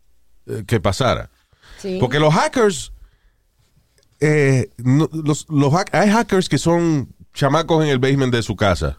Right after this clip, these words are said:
Speaker 1: you
Speaker 2: Ujú.
Speaker 1: know. Hay hackers que a lo mejor tienen un grupito, you know. Hay hackers que son, por ejemplo, un caso de un culto en Japón,
Speaker 2: Ujú.
Speaker 1: que son hackers. Eh, ellos son un culto,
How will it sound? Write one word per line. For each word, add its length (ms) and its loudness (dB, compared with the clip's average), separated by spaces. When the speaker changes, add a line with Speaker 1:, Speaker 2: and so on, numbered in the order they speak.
Speaker 1:
you 160 -2
Speaker 2:
Ujú. 60 0
Speaker 1:
know. 200 -4
Hay 580 2
hackers 460 0
que 140 0
a 40 2
lo 60 2
mejor 200 2
tienen 220 0
un 100 2
grupito, 680 -2
you 140 -4
know. 240 -4
Hay 220 0
hackers 420 0
que 140 0
son, 220 0
por 140 0
ejemplo, 300 2
un 120 2
caso 360 0
de 420 2
un 200 0
culto 500 0
en 80 -2
Japón, 540 0
Speaker 2:
Ujú. 420 -12
Speaker 1:
que 140 0
son 240 0
hackers. 600 -2
Eh, 240 0
ellos 180 0
son 120 0
un 120 2
culto, 460 0